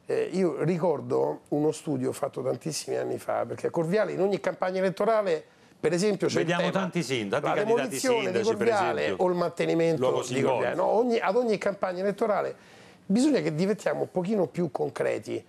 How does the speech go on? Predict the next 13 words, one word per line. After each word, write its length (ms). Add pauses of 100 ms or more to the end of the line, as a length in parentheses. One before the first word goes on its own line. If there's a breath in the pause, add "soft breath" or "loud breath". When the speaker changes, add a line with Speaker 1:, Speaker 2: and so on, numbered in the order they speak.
(200 loud breath)
Speaker 1:
Cioè, 220
ma 140
lo 100
decideranno 720
i 80
cittadini 500
di 80
Corviale 760 (420 loud breath)
quale 360
dovrà 280
essere 500
il 260
loro 540